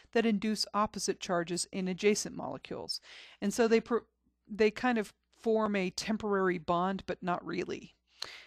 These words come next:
Um, they become more important in enzyme bonding and in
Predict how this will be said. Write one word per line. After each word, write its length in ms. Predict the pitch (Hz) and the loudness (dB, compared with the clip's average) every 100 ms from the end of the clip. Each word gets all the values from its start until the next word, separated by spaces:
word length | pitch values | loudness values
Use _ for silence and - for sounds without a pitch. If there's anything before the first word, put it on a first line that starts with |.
| - | -8
Um, 340 | 185 180 185 - | -2 -2 -2 0
they 200 | 185 240 | 4 4
become 340 | 240 - 233 | 4 2 2
more 220 | 208 208 | 2 0
important 540 | 202 - 202 196 196 - | -2 0 0 0 -2 -8
in 360 | - 185 180 180 | -4 -2 -2 -2
enzyme 520 | - 214 214 214 202 | 0 2 4 4 4
bonding 480 | 185 185 175 180 175 | 2 2 0 -2 -4
and 180 | 180 185 | -4 -2
in 320 | 180 180 175 | -2 -4 -6